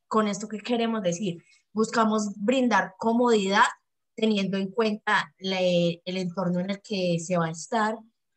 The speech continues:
y también, eh, pensando en la, en el entretenimiento de quien va a usar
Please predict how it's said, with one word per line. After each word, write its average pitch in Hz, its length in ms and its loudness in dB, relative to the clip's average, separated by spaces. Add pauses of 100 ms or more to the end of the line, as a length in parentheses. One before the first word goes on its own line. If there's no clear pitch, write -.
(120)
y 285 300 -2
también, 254 640 -2 (320)
eh, 185 560 -2
pensando 190 800 -2 (100)
en 202 300 -2
la, 165 420 2 (340)
en 208 100 -2
el 196 120 -2
entretenimiento 190 1120 -4 (220)
de 180 280 -4
quien 180 400 -2
va 165 60 2
a 165 80 0
usar 190 480 -2